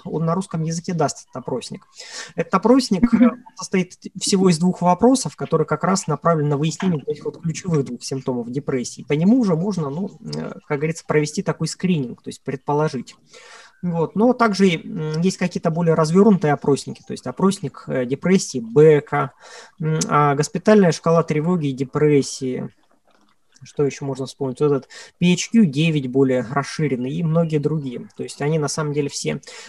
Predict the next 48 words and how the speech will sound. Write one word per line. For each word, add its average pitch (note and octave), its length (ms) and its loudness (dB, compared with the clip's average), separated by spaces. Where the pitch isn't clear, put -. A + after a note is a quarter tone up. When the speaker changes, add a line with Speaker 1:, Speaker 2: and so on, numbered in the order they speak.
Speaker 1:
э, C#3 380 0
решаются D3 480 0
онлайн, E3 440 2
и C#3 40 -4
какую-то - 320 -4
предварительную D3 580 0
информацию D3 520 -4
получить B2+ 420 -12
можно. D#3 360 -10
Так - 180 -12
что C#3+ 280 -6
опросников G#3 640 4
уйма. C#3 380 -4
Вот. - 480 -14
Э, B2+ 280 -14
я D3+ 200 0
только G3 220 0
рекомендую, D#3 500 0
ну, C#3 60 -2
собственно, - 340 -6
Бека E3 340 4
или B2+ 220 -2
P C3+ 240 0
H - 180 -6
Q D3+ 240 -6
для C3 460 -8
самодиагностики. B2+ 880 -4
Такие - 300 -8
хорошие D3+ 420 0
инструменты, D#3 540 -4
очень - 160 -12
хорошо - 300 -6
валидизированные. B2+ 840 -4
Если D3+ 300 -2
это E3+ 140 -4
их D3 100 -4
действительно E3 420 -4
беспокоит, D#3+ 640 4
если D3 220 -2
помимо E3+ 360 4
формальных D#3 580 0
результатов, D3 500 -2
которые C#3 300 -4
они C3+ 80 -4
получили D3 520 -4
при C3 300 -4
шкале D3+ 300 0
Бека, - 340 -4